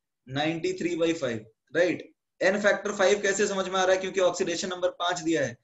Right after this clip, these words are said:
Everybody, is that clear? Oxidation number पांच दिया है, इसलिए अपने, हमने N फैक्टर पांच ले लिया। और नाइन सिक्स फ़ाइव डबल ज़ीरो, और देखो, चार्ज जो है, वो हमें निकालना है। In fact, फैराडे के टर्म्स में ही निकालना है, तो हमको टेंशन लेने की जरूरत है ही नहीं। हम इसको F ही लिख देते हैं।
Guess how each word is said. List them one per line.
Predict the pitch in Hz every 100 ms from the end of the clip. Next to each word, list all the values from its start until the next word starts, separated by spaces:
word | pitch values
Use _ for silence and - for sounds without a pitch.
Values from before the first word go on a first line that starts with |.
| _ _ -
Everybody, | 147 175 180 180
is | 160
that | 175
clear? | 170 185 170 110 _
Oxidation | 135 - 165 165 165 185
number | 180 180
पांच | 180 180 170
दिया | 165 180
है, | 180
इसलिए | 185 180 180
अपने, | 170 175 160 _
हमने | 151 160 170 175 _ _ _ 156
N |
फैक्टर | 170 175 165 - 180
पांच | - - 147 151 151
ले | 151
लिया। | 139 135 110 - _ _ _ _ _ _
और | 135 139 143 -
नाइन | 139 143 160 185
सिक्स | 196 185 -
फ़ाइव | 175 170
डबल | 165 160
ज़ीरो, | 160 175
और | 190 - -
देखो, | 185 190
चार्ज | - 165 175 196
जो | 185
है, | 151 131 - _
वो | 160
हमें | 175 185
निकालना | 175 151 127 120
है। | 113 -
In | 165
fact, | 196 202
फैराडे | - 165 175 185
के | 196
टर्म्स | 196 180 185
में | 196
ही |
निकालना | 202 202 180
है, | 180
तो | 180
हमको | 180
टेंशन | 180 160 160
लेने | 170 165 165
की |
जरूरत | 156 143 151 147
है | 139
ही | 156
नहीं। | 139 - _ _ _ _ _ _ _ _
हम | 151
इसको | 160 190
F | 170 156 185
ही |
लिख | 165 127
देते | 123 -
हैं। | 113 -